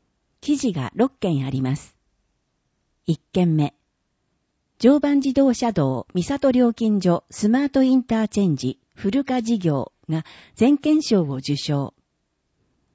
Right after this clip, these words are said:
全県賞の漢字は全日本の全、建設の建、賞状の賞です。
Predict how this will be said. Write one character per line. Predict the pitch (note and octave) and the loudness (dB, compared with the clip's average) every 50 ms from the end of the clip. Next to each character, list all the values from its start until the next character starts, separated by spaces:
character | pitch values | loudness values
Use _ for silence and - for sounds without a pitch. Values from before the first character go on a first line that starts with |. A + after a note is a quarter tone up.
| _ _ _ _ _ _ _ - | _ _ _ _ _ _ _ -2
全 | - G3 A#3 B3 | 2 2 2 2
県 | A#3+ - A#3 A#3+ A#3 | 2 0 0 0 0
賞 | G#3+ - D#3+ C#3 C3 | 0 0 -2 -2 0
の | B2+ B2 C3 | -2 -4 -4
漢 | - C#3 C#3+ D3+ C#3+ | -2 -2 -2 -2 -2
字 | C3+ C#3+ C#3 | -2 -2 -4
は | C3+ B2+ - _ _ - | -4 -4 -6 _ _ -14
全 | D#3+ - G#3+ A3+ A3 | -4 -2 0 0 0
日 | G#3+ G#3 F#3 | 0 0 0
本 | D#3 G3+ G3 E3+ D3 | 0 -2 -2 -4 -4
の | C3 C3 C3+ | -4 -4 -6
全、 | - - D3+ D3 C3+ - _ _ _ _ _ _ _ _ _ _ _ _ _ - | -2 0 0 0 0 -2 _ _ _ _ _ _ _ _ _ _ _ _ _ -2
建 | - G#3 A3 G#3 | 0 0 0 2
設 | - G#3+ F#3+ - F#3+ | 0 -4 -4 -4 -2
の | F3+ F3+ E3 | -2 -2 -2
建、 | - - D#3+ D3+ C3 A#2 - _ - _ _ _ _ _ - | -2 0 0 0 0 -2 -8 _ -20 _ _ _ _ _ -12
賞 | - - G#3 G#3+ G#3+ | -4 0 0 0 2
状 | G#3 A3 G#3 F3 | 2 0 0 0
の | B2 F2 B2+ | -2 -6 -8
賞 | - - F#3 E3+ D3 | -4 0 0 0 0
で | - B2 A#2+ | 0 -4 -10
す。 | - - - _ | -12 -16 -20 _